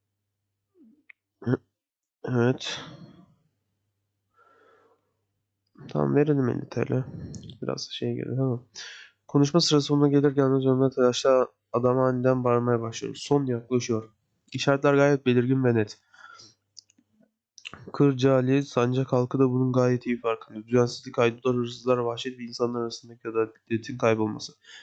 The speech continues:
Kıyamet yaklaşıyor. Kurtulmamız için sadece bir yol var. Tüm kafirleri yakmalıyız. Şimdi tövbe et, gün yakındır. Kurtuluşun adına her yol denenmelidir. Toplam günahkar.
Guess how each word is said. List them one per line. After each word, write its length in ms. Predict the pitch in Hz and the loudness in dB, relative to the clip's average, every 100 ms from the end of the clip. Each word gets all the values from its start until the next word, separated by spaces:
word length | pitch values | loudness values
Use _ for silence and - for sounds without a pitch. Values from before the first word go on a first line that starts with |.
| _ | _
Kıyamet 420 | - 127 123 123 | 0 2 2 0
yaklaşıyor. 440 | 123 120 120 - 113 | -2 -2 -2 -2 -2
Kurtulmamız 580 | - 117 123 123 123 120 | -2 -4 0 2 2 -2
için 160 | 123 | -4
sadece 300 | 123 123 117 | 0 0 0
bir 60 | 117 | 2
yol 180 | 120 113 | 2 2
var. 180 | 107 | 0
Tüm 140 | - 123 | -4 -4
kafirleri 480 | 123 113 - 117 117 | -2 -2 -4 -2 0
yakmalıyız. 500 | 113 113 110 - - _ _ - | -2 -4 -10 -12 -20 _ _ -4
Şimdi 280 | 139 135 | 2 4
tövbe 280 | 127 131 123 | 4 2 4
et, 200 | 131 - | 0 -2
gün 380 | 127 120 107 - _ - | -4 -2 -4 -10 _ -6
yakındır. 560 | 120 120 113 110 - _ _ - _ _ _ _ | -4 -2 -4 -6 -8 _ _ -20 _ _ _ _
Kurtuluşun 600 | 131 127 135 131 127 131 | -6 2 4 4 2 2
adına 380 | 117 123 127 127 | 4 4 4 2
her 360 | 123 123 - _ _ _ - | -2 -10 -20 _ _ _ -4
yol 220 | 123 123 | -2 0
denenmelidir. 520 | 120 113 113 113 113 | 2 2 0 0 -2
Toplam 440 | 110 117 - 123 | -4 -10 -8 -4
günahkar. 480 | 123 120 120 127 127 | 0 0 0 -2 -2